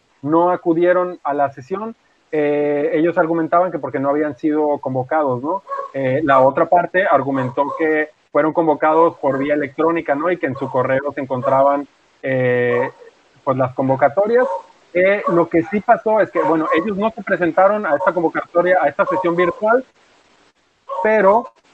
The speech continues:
eh, sí hubo otro intento de reventar la sesión virtual, ¿no? Es decir, las claves, las claves que eran solo para los diputados fueron divulgadas y entonces entraron más personas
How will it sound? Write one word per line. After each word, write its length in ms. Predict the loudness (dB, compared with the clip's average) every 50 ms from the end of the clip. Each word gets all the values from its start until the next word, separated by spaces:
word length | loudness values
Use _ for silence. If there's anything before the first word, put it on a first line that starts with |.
| _ -4
eh, 600 | -2 0 2 2 2 4 4 4 2 2 0 -4 _ _ -10 -8 -4
sí 380 | -2 -2 -2 0 -2 -4 -6 -8 -2
hubo 380 | 0 0 2 4 4 2 2 2
otro 240 | 0 0 2 2 0
intento 520 | 0 0 0 0 0 0 0 -4 -4 -4 -2
de 100 | 0 -2 0
reventar 800 | 2 2 2 4 2 0 0 0 -4 -4 -2 0 0 0 0 0
la 180 | 0 0 0 0 0
sesión 420 | -4 -6 -4 -2 -2 -2 -2 0
virtual, 500 | 0 0 0 0 0 0 0 0 0 -4 -8 -14 _ _ _ _ -8
¿no? 180 | -4 -4 -2 0
Es 160 | 0 0 0
decir, 340 | 0 -4 -4 -2 -4 -4 -4 _ _ _ _ _
las 240 | -4 0 0 0 0 0
claves, 520 | 0 2 4 4 4 4 2 0 0 -2 -6 _ _ _ -16 -14 -14 -14 -14 -16 _ _ _ _ _ _ -8
las 200 | -4 -4 -4 -4
claves 320 | 0 2 2 2 2 0 -2
que 80 | -2
eran 180 | -2 -2 -4 -8 _
solo 160 | -4 -2 -2 2
para 180 | 2 2 2
los 140 | 2 0 -4
diputados 500 | -4 -10 -10 -2 2 2 2 2 0 -6 _ _ _ _ _ _
fueron 220 | 0 0 0 0
divulgadas 680 | -2 0 0 0 0 0 2 2 2 2 0 -2 -4 -6
y 120 | -6 -6
entonces 440 | -6 -4 -2 -2 -2 -2 -4 -4 -4
entraron 540 | -4 -4 -4 -4 -2 -2 0 0 0 -2 -2
más 160 | -6 -8 -8 -8
personas 560 | -8 -8 -8 -4 -2 -2 -2 0 -2 -4